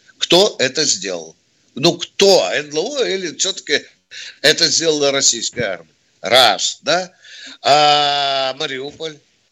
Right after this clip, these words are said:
когда поднял лапы, там полторы тысячи, э, причём матёрых, там матё-, э, этих, э,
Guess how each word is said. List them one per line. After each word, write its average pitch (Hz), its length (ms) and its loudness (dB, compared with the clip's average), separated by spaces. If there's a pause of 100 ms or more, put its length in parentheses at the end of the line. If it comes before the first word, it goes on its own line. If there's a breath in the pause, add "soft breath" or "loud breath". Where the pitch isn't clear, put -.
(760)
когда 147 240 0
поднял 143 420 2
лапы, 139 480 2
там 123 140 -6
полторы 131 340 -6
тысячи, 127 640 -6 (320 soft breath)
э, 113 260 4
причём 131 300 -6
матёрых, 135 580 2
там 107 140 -8
матё-, 131 420 0
э, 117 380 2
этих, - 420 -6 (680 loud breath)
э, - 120 -8